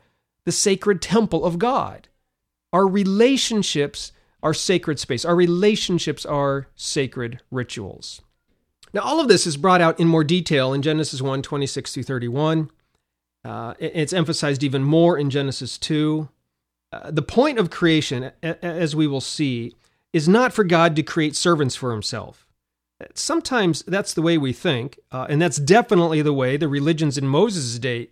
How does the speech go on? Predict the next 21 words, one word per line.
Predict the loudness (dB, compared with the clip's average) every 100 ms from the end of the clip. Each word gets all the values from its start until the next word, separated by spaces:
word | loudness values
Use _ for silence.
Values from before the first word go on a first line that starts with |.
| _
think | _ -6 -6 -10 -18 _ _ -10
or | -10
thought, | 0 2 2 -2 -8 _ _ _ -4
but | 2 2 4
it | 2
is | 4
not | 4 4 4
what | 0 0
God | 0 0
says. | 0 0 0
It | 0
is | -2 0
not | 2 2 0
why | 0 0
humans | 0 0 -2 -4
were | -6
created. | -6 -8 -6 -8 -10 _ _ _
Uh, | -10 -2
it's | -2 2
not | 4 4 2 0
why | 0 0 2 0 0